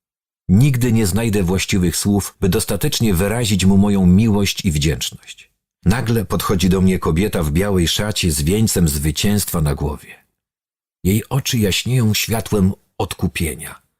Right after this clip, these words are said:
Wita się ze mną i mówi: „Dziękuję ci, że tamtego poranka w celi więziennej opowiedziałeś mi przez radio o Jezusie”. Nie znam jej osobiście.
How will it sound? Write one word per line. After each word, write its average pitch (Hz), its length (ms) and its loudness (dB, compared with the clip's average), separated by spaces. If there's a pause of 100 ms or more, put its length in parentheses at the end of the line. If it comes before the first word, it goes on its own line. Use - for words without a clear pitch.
(260)
Wita 117 320 0
się 101 160 -2
ze 92 180 0
mną 110 220 2
i 92 120 -2
mówi: 73 400 0 (640)
„Dziękuję 107 540 0
ci, 101 180 0
że 98 300 -2
tamtego 107 540 -2
poranka 98 500 -4
w - 80 -8
celi 98 360 0
więziennej 80 760 0 (420)
opowiedziałeś 98 800 0
mi 92 140 4
przez 85 240 -2
radio 80 420 -2
o 90 80 0
Jezusie”. 73 500 -4 (1120)
Nie 143 200 4
znam 78 260 0
jej 69 140 -2
osobiście. - 720 -6